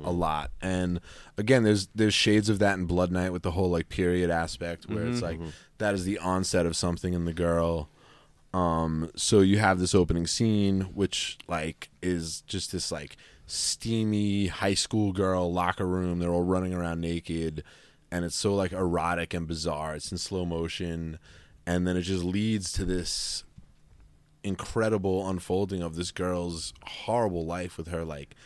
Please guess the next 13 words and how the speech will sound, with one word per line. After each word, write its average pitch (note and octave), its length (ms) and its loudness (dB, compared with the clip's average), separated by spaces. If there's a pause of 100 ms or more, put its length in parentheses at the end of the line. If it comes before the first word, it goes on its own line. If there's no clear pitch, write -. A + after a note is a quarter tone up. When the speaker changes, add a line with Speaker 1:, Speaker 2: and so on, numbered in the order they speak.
(200)
Speaker 1:
psychotic F2 640 -8
religious E2+ 400 -6
mother, F2 360 -4
and D2+ 340 -8
I G2+ 80 -2
don't A#2+ 100 2
know, F2 120 -2
just F2 240 -6
the F#2 160 -4
impact G2+ 420 -2
of F2 100 -8
all F2 140 -2
that. E2+ 220 -2